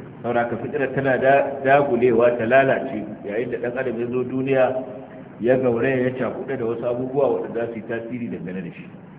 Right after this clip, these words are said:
To wannan fitra ɗin hidaya ce ta Ubangiji subhanahu wata'ala. To yayin da ɗan adam ya karkace, ya saki layi, ya bar hanyar Allah da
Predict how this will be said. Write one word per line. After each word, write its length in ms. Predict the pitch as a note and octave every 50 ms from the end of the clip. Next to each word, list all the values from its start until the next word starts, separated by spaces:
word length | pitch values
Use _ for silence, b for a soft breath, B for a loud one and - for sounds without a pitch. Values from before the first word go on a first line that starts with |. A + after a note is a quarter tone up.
| B B B B B - -
To 60 | G2 G#2
wannan 240 | C3 D3+ D3+ B2+
fitra 400 | - - D#3+ D#3 E3+ D3+ D3 C#3
ɗin 160 | - D3 C3+ B2
hidaya 480 | A#2+ A2+ B2+ C#3 C#3+ C#3 B2+ A2 G#2+
ce 100 | A2+ G#2+ -
ta 40 | - A2+
Ubangiji 420 | F#2 F2+ G2 G2 F#2+ F#2+ F#2+ F2 E2+ - -
subhanahu 320 | - G2+ G#2 G2+ - - G2
wata'ala. 400 | F#2+ F#2+ - - - - - - - - - - B B B B B B B B -
To 60 | -
yayin 280 | G2 G#2 A2 B2+ D3 D3+
da 40 | D3+ D3+
ɗan 140 | D3 D3 D3
adam 240 | D#3 D3+ D3 C#3 B2
ya 100 | B2 C3 -
karkace, 400 | - C#3 C#3 - - A#2+ - - A#2
ya 220 | A2+ A2+ A#2 B2+ - -
saki 240 | A#2 A2+ A#2 A#2
layi, 320 | A2+ A#2+ A#2+ A#2 A#2 G#2+ F2+ -
ya 80 | A#2 B2+
bar 160 | B2+ C3 C#3
hanyar 560 | C3+ C3+ - A#2+ B2+ C#3 C3+ C3 B2+ A2+ -
Allah 240 | - B2 B2 B2 A2+
da 80 | G#2